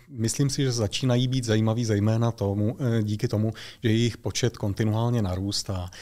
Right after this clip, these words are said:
A velmi často jde o lidi movitější nebo lidi v manažerských rolích. Ne, že by běžný člověk nepoužíval Mac,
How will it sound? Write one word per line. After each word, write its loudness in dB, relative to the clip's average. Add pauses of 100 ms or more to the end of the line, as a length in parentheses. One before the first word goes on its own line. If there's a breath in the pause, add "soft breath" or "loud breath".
(180 loud breath)
A -4
velmi 4
často 2
jde 2
o 2
lidi -2
movitější 0
nebo 2
lidi 2
v -2
manažerských -2
rolích. -2
Ne, 2
že 2
by 2
běžný 0
člověk 0
nepoužíval -2
Mac, -2